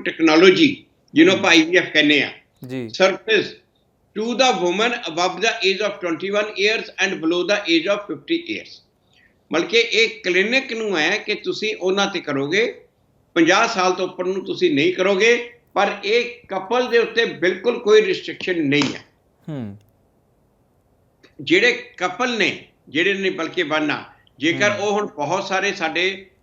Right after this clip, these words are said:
Speaker 1: ਜਿਹੜੇ ਪੇਰੈਂਟ ਜਿਹੜੇ ਨੇ, ਅਹ, ਉਹ ਹਸਬੈਂਡ ਵਾਈਫ ਜਾ ਕੇ ਕੋਈ,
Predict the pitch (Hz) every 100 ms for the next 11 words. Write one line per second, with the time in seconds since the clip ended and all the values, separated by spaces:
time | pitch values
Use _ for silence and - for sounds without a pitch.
0 | _ 127 156 180 175 165 151 165 180 160
1 | 156 - 139 156 165 165 143 160 131 -
2 | _ _ _ 127 135 139 139 - 160 -
3 | - _ - _ 143 143 160 175 151 160
4 | 156 139 147 147 165 143 160 156 151